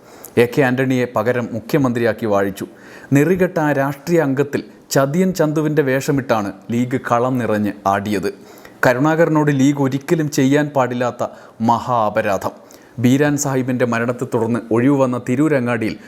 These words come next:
ആൻ്റണിയെ മത്സരിപ്പിച്ച് ജയിപ്പിച്ച ലീഗിനോട് ന്യൂനപക്ഷങ്ങൾ സമ്മർദ്ദം ഉപയോഗിച്ച് അനർഹമായത് നേടുന്നു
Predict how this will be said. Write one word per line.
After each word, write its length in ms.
ആൻ്റണിയെ 440
മത്സരിപ്പിച്ച് 680
ജയിപ്പിച്ച 480
ലീഗിനോട് 580
ന്യൂനപക്ഷങ്ങൾ 840
സമ്മർദ്ദം 680
ഉപയോഗിച്ച് 460
അനർഹമായത് 760
നേടുന്നു 360